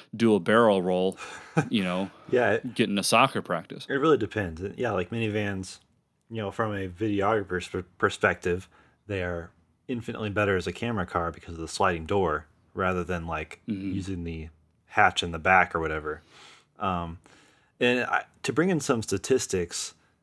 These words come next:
Speaker 2: um, just to kind of throw that in the mix,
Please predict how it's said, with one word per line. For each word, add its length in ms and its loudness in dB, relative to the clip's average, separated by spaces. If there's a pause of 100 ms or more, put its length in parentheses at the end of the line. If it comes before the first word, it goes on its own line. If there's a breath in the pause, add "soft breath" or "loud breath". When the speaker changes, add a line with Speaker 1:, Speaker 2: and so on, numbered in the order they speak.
(180)
Speaker 2:
um, 280 -4
just 240 -2
to 240 -2
kind 200 -2
of 80 -4
throw 280 2
that 160 2
in 80 -2
the 80 -6
mix, 360 -8